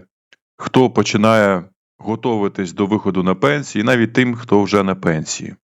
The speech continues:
Сьогодні хочу поговорити про ту-, трудові книжки, електронні трудові книжки, тому що уряд от буквально нещодавно сказав, що всі електронні книжки будуть перех-, переходити в електронний формат, і всім треба перевести свої трудові книжки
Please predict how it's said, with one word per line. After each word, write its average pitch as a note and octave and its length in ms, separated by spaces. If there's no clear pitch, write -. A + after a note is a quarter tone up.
Сьогодні C#3 540
хочу B2+ 340
поговорити A2 500
про A2 160
ту-, G#2+ 140
трудові G#2+ 460
книжки, G2+ 440
електронні F#2+ 560
трудові F2+ 360
книжки, B2+ 460
тому G#2 220
що G2+ 400
уряд A2+ 500
от G2 320
буквально F#2+ 680
нещодавно G2 960
сказав, G2 440
що - 180
всі F2+ 220
електронні F#2 420
книжки - 380
будуть F2+ 220
перех-, E2+ 340
переходити F#2 520
в F2+ 40
електронний F2+ 460
формат, A2 460
і G#2 80
всім C3 320
треба G#2 260
перевести G2 760
свої G#2 340
трудові F#2 400
книжки G#2 480